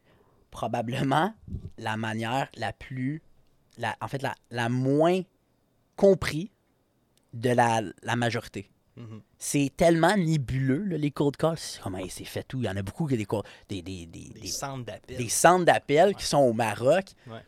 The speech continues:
Speaker 1: ou qui
Speaker 2: En
Speaker 1: viennent de
Speaker 2: français.
Speaker 1: français ou
Speaker 2: En anglais, toutes les langues.
Speaker 1: Ouais, puis on comprend, t-, c'est tellement nébuleux quand on,
Speaker 2: Mhm.
Speaker 1: c'est un, c'est un petit monde, mais c'est un monde qui est caché.
Speaker 2: Mhm.
Speaker 1: Hein ? C'est tellement un monde, par contre, qui a un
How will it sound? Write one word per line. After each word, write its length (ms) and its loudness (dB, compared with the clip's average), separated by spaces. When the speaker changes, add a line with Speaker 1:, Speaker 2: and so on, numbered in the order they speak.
Speaker 1:
ou 80 -8
qui 200 -8
Speaker 2:
En 40 0
Speaker 1:
viennent 180 0
de 60 -2
Speaker 2:
français. 540 -8
Speaker 1:
français 1080 2
ou 60 0
Speaker 2:
En 180 -6
anglais, 240 -14
toutes 140 -18
les 80 -10
langues. 100 -16
Speaker 1:
Ouais, 140 0
puis 100 -6
on 160 -4
comprend, 400 -4
t-, 120 -16
c'est 320 -16
tellement 420 -2
nébuleux 640 0
quand 220 -4
on, 160 -10
Speaker 2:
Mhm. 120 -16
Speaker 1:
c'est 120 -4
un, 80 -6
c'est 140 -6
un 100 2
petit 300 -8
monde, 420 0
mais 140 -6
c'est 120 -6
un 80 2
monde 200 -2
qui 120 -12
est 60 -16
caché. 460 -8
Speaker 2:
Mhm. 220 -18
Speaker 1:
Hein ? 200 -6
C'est 220 -12
tellement 540 2
un 140 -4
monde, 260 0
par 200 -6
contre, 260 -4
qui 160 -6
a 160 -6
un 200 -8